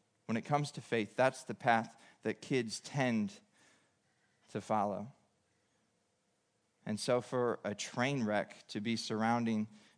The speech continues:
Judah and his family, it only made sense. And, and we've seen it in Hollywood, we've seen it in our own lives, we've seen it in Judah's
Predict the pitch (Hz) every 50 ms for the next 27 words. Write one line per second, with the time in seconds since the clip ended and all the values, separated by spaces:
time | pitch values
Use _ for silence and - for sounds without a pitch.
0 | - - 101 113 131 143 131 120 107 73 104 107 107 131 131 127 - - 110 107
1 | 104 101 98 98 98 104 - _ _ _ _ _ _ _ _ _ _ _ _ _
2 | _ _ _ _ _ - 110 110 127 135 127 123 120 113 113 110 107 101 - 143
3 | 147 127 110 - - 104 98 101 - - 104 107 104 104 101 - - - 113 110
4 | 110 104 - - 98 107 117 113 113 110 110 107 110 107 104 101 101 - - -
5 | 107 104 104 - - 95 98 98 101 110 117 113 110 110 110 110 107 101 95 -
6 | 107 107 104 95 - 98 101 104 113 117 113 107 104 - -